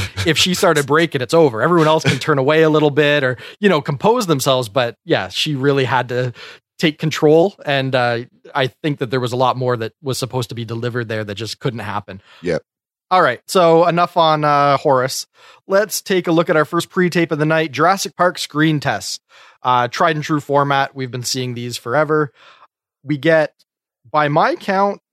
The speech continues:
Speaker 1: nineteen impressions, circa nineteen ninety-two.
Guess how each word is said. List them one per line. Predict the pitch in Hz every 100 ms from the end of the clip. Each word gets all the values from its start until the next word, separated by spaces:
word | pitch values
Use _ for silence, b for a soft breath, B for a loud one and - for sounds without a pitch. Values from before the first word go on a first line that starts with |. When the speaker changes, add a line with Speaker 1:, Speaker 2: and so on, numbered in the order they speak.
| _
Speaker 1:
nineteen | 139 139 190 240 _ - 196 175 117 92 - _ _ _ _ -
impressions, | 135 131 143 127 110 90 - - _ _ _ _ -
circa | 160 156 160 135 131
nineteen | 139 139 143 139
ninety-two. | 131 127 123 113 143 117